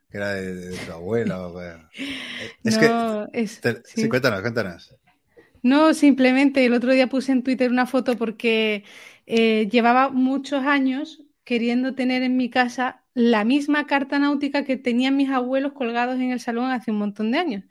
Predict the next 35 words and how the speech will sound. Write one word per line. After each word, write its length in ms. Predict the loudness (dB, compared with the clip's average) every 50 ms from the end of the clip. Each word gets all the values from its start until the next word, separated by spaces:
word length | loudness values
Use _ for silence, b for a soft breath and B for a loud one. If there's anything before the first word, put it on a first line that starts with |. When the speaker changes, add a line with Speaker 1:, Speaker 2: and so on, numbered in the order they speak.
| B B B B B B B B B _
Speaker 2:
La 160 | 0 2 2
encontré 800 | 2 2 2 2 2 2 2 2 2 4 4 4 2 0 -4 _ _ _ _ _ _
hace 460 | 2 2 2 4 2 2 2 2 2 2
tiempo, 520 | 2 2 2 2 2 0 0 -2 -2 0
pero 200 | 0 0 0 0
la 140 | -2 -4 -4
tenía 240 | -6 -4 -2 -2 -2
sin 180 | 0 0 2
enmarcar 540 | 2 2 2 2 0 0 2 4 4 4 4
y 160 | 2 0 -2
el 100 | -2 -2
otro 240 | -4 -4 -4 -4 -2
día, 280 | -2 0 0 0 0 0
pues 160 | -2 -4 -2
nada, 340 | -2 0 0 0 0 -2 -4
eh, 360 | -6 -4 -4 -2 -2 -4 -4 -6 -8 -8
puse 240 | -6 -6 -4 -2 0 0
la 120 | 0 0
foto 360 | 0 -2 -4 -4 -4 -4 -4
de 120 | -2 -2 -2
la 140 | -2 -2
carta 280 | -2 -4 -4 -4 -2 -2
náutica 420 | -2 -2 -2 -4 -6 -6 -4 -4 -4
por 160 | -4 -6 -6
fin 380 | -6 -2 0 2 2 0 0 -4 B B B B B B _ -2
enmarcada, 760 | 0 2 2 2 2 0 -2 0 4 4 6 6 6 4
puesta 280 | 2 0 -2 -2 -2 -2
en 60 | 0
el 100 | 0 0 2
salón, 400 | 2 4 4 4 4 2 0 0
en 200 | 0 0 0 2
la 120 | 2 0
mesa 320 | 0 0 -2 0 -2 -2
de 120 | 0 0 -2
juegos 520 | -2 -2 -2 0 0 0 -2 -2 -4 -6